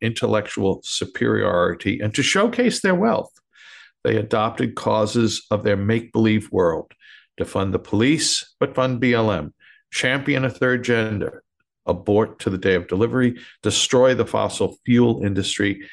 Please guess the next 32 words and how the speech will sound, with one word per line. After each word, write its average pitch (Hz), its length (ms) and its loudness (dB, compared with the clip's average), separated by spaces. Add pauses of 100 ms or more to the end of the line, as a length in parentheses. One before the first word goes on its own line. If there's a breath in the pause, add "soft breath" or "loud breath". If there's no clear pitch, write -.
(180 loud breath)
and 92 100 0
replace 113 420 0
it - 100 -6
with 101 140 -2
a 95 80 2
wind 107 300 2
and 98 160 0
solar 98 460 2 (120)
pauper 104 420 0
civilization 98 960 -2 (680 loud breath)
of 87 100 -6
vegetarians, 113 1040 0 (340 loud breath)
of 85 160 -6
high - 380 -4
rises 107 500 0
to - 140 -6
the 90 100 -4
skies, 98 880 -2 (400 loud breath)
with 95 280 -4
New 107 140 2
York 139 340 2
subway-like 117 720 0
transit 98 520 -2 (380 loud breath)
to - 100 0
bring 117 320 0
in 143 100 2
the 143 80 2
sardines 113 1040 0 (220 soft breath)
to 104 100 -4
their 87 160 0
crammed 90 540 -4
cans. 78 600 -6